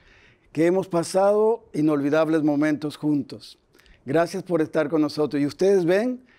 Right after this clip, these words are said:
estamos estrenando un nuevo escenario. Gracias a Dios y gracias a todos los que participaron para que tuviéramos esta nueva forma de ver el programa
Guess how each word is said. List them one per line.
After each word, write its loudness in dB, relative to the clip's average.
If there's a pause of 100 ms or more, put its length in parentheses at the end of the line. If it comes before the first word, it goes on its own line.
(160)
estamos -2
estrenando 0
un 2
nuevo 2
escenario. -2 (240)
Gracias -2
a 0
Dios 2
y 0
gracias 0
a -6
todos 0
los -2
que -6
participaron -4 (500)
para 0
que -2
tuviéramos 0
esta -4 (220)
nueva 2 (220)
forma 2
de 2
ver 4
el -2
programa 0